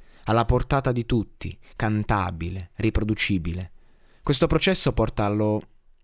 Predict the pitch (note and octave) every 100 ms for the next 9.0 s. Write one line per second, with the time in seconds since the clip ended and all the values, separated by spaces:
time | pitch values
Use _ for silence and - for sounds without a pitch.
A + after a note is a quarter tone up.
0 | _ - - - C3+ C3 B2+ B2+ B2+ B2
1 | B2+ A#2+ A#2+ G#2+ D#2 F2 - - - -
2 | _ _ _ _ _ _ - A2+ F#2 F2
3 | F2+ F#2+ F2 G2 - - - _ _ _
4 | _ _ _ _ - A2+ A#2 B2 D#3 D3+
5 | B2 A#2 G#2+ G#2+ B2 B2+ - B2 C3+ C#3
6 | C3 A2 G#2 G2+ G2 - F2 G2 D3 D#3
7 | F#3+ C#3 G#2+ G2 F#2+ F2+ E2+ E2+ - -
8 | G#2+ A2+ A#2+ A#2+ A2 A2 - F2 E2